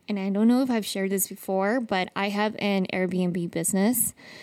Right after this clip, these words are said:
And it does all right. It pays my rent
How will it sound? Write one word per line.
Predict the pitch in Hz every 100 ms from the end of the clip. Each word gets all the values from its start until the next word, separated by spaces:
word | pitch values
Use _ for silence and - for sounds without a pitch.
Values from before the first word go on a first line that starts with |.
| - - -
And | 196 190 190 185 180 180 175 180 180 202 208 _ _ -
it | 233 233
does | 254
all | 302 302
right. | 190 175 185 - -
It | 202 202 185 - -
pays | - 214 220
my | 226
rent | 220 180 202 240